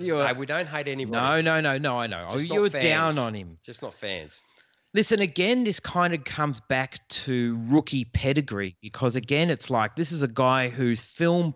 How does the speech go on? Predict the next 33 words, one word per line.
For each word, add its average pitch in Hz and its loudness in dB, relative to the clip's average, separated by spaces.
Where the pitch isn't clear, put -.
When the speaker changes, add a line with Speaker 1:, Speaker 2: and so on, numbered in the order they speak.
Speaker 1:
popped. - 0
We 135 2
loved 147 0
his - -8
college 113 -4
tape. 95 -4
He's 139 0
had, 175 -2
he's 151 -2
got 165 2
the 143 2
athleticism. 139 -2
He's 120 0
got 165 0
the 113 -2
body 143 0
to 123 -6
be 110 -4
dominant 180 2
at 120 -2
the 110 -8
position, 95 -8
Speaker 2:
Mm. 98 -10
Speaker 1:
much 196 0
like 175 0
we 156 -2
said 147 -2
about 120 -2
George 120 -2
Kittle, - -2
for - -10
example. 98 -4
Like, 120 2